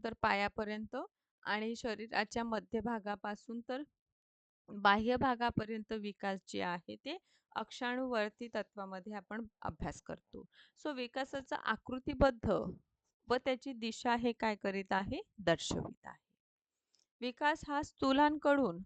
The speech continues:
सूक्ष्मांकडे होतो, याचा अर्थ काय? बालक सुरुवातीला ढोबळ क्रिया करते. दुसरं, बालक सुरुवातीस सूक्ष्म क्रिया करू लागते.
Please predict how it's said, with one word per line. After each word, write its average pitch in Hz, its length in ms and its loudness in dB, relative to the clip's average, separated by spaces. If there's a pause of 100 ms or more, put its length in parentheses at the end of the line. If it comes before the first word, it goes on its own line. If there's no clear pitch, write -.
(100)
सूक्ष्मांकडे 285 840 6
होतो, 233 480 2 (140)
याचा 254 340 6
अर्थ 233 260 2 (140)
काय? 160 160 -2 (500)
बालक 240 340 6
सुरुवातीला 262 680 2
ढोबळ 233 460 6
क्रिया 240 280 2
करते. 240 500 0 (880)
दुसरं, 226 480 2 (320)
बालक 233 360 8
सुरुवातीस 262 600 4
सूक्ष्म 269 400 -2
क्रिया 269 440 -2
करू 233 220 4
लागते. - 440 -4